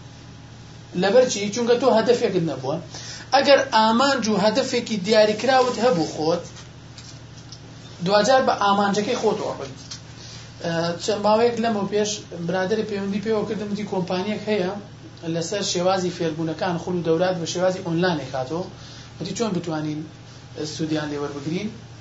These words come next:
لە یەکێک لە وڵاتەکان؟ من وتم هەروە من ناچم ژێرباری ئەوانە، من بەرنامە و پلانی خۆمم هەیە. هەمووی نەنووسن، هەر ئەو دوو خاڵە بنووسن، یەک یەک خاڵەکانی تریانە سەری. وتم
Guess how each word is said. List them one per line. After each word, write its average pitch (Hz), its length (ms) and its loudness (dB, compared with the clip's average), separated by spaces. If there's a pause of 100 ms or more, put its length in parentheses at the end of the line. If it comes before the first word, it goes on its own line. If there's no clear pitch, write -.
(140)
لە 156 120 -2
یەکێک 170 260 -4
لە 156 80 -2
وڵاتەکان؟ 151 540 -4 (1300)
من 185 140 0
وتم 233 220 -2 (100)
هەروە 233 240 2 (100)
من 220 140 -2
ناچم 175 320 -2
ژێرباری 143 440 -2
ئەوانە، 143 360 -2
من 208 100 -4 (300)
بەرنامە 165 500 0
و 208 120 -4
پلانی 214 360 2
خۆمم 151 340 -2
هەیە. 139 120 -12 (460)
هەمووی 226 260 0
نەنووسن، 156 400 -2 (680)
هەر 175 120 -4 (120)
ئەو 175 160 -2
دوو 160 160 -6
خاڵە 160 280 -2
بنووسن، 139 300 -8 (100)
یەک 151 140 -4
یەک 160 160 -6
خاڵەکانی 151 440 -6
تریانە 135 360 -10
سەری. - 180 -14 (840)
وتم 175 260 -2